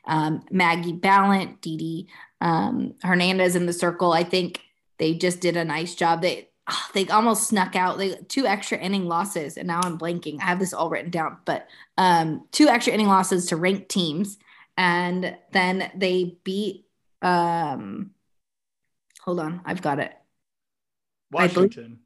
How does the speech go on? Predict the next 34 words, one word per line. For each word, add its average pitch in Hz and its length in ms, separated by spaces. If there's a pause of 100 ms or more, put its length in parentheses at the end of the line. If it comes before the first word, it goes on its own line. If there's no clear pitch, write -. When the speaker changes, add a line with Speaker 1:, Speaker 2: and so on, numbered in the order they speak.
Speaker 1:
Washington. 196 580
Thank 196 260
you. 156 160
Oh - 220
my 175 100
God, 151 180
it's - 160
right - 140
here. 131 240 (280)
Speaker 2:
<laughs> 247 360
Speaker 1:
Beat 311 180
Washington. 262 500
I 247 120
was 294 160
there. 302 240
I'm 240 160
watching 262 360
it. 196 220
Oh, 262 320
this 269 180
tells 277 220
you 254 60
how 220 100
much 220 200
sleep 254 180
I've 185 160
had. 170 220 (380)
Um, 214 360
Speaker 2:
<laughs> - 20
Speaker 1:
but - 300
San 277 220
Diego 269 280
State, 220 440 (100)
cr-, - 240